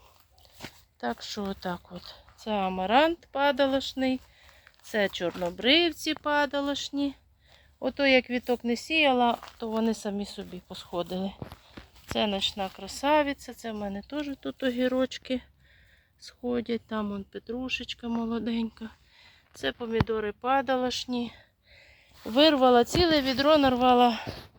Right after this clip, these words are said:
Це, це ні, майори, це ні,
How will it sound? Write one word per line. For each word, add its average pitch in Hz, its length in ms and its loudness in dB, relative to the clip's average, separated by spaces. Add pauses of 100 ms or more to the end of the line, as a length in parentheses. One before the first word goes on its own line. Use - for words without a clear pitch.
(640)
Це, 233 840 2 (120)
це 254 180 -2
ні, 180 380 -2 (760)
майори, 208 500 -2
це 196 240 -8
ні, 180 260 -10